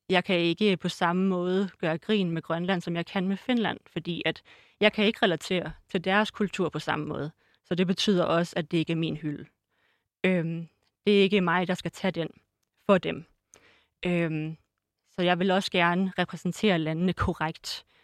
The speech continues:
når jeg laver sjov med dem. Og det kan jeg ikke på samme måde med Grønland. Jeg vil gerne inkludere Grønland i ting, hvor det ikke,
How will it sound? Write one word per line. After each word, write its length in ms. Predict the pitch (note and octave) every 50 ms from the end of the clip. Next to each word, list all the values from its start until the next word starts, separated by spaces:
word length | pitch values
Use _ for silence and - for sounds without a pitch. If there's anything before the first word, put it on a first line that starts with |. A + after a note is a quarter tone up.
| _ _ -
når 100 | - F#3
jeg 160 | E3+ E3 D#3 - - - _ -
laver 200 | E3+ F3 - -
sjov 280 | - - F#3+ E3+ -
med 100 | - D3
dem. 160 | - - D#3+ D#3+ _ _ _ _ _ _ _ _ _ _
Og 140 | - F3+ -
det 200 | - G3+ G3 F3+ - _ _ -
kan 120 | - G3 F#3
jeg 120 | F3 E3
ikke 100 | E3 -
på 80 | - F3+
samme 240 | - D#3 D3+ D3+
måde 120 | D3+ D3 E3+
med 100 | D#3 -
Grønland. 320 | - - - - - - _ _ _ _ _ _ _ _ _ -
Jeg 120 | - G3 F3+
vil 80 | F3+
gerne 200 | - E3+ F3 E3
inkludere 340 | - E3 E3 D#3+ A3 D#4+ E4
Grønland 380 | - - E3 D#3+ E3 E3 E3 F3
i 40 | E3
ting, 260 | - - F#3 E3+ - -
hvor 240 | - - F3+ F3+ E3
det 100 | D#3+ E3+
ikke, 360 | F3 F3+ F3 G#3+ A3 G#3